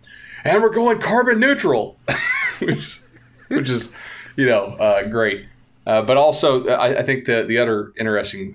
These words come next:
uh, little bit from The Office, when they're, they're talking to, um, is it Will Arnett? I think they're interviewing him, and he says he's got a plan to increase their profits, like, eighty-five percent, right?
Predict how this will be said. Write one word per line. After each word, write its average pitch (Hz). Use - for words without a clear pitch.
uh, 92
little 98
bit -
from -
The 98
Office, 98
when 117
they're, 113
they're 113
talking 139
to, 107
um, 95
is 107
it -
Will 160
Arnett? 135
I 131
think 175
they're 110
interviewing 135
him, 143
and 107
he 107
says 104
he's 98
got 113
a 101
plan 120
to 104
increase 117
their 110
profits, 107
like, -
eighty-five 117
percent, 113
right? 117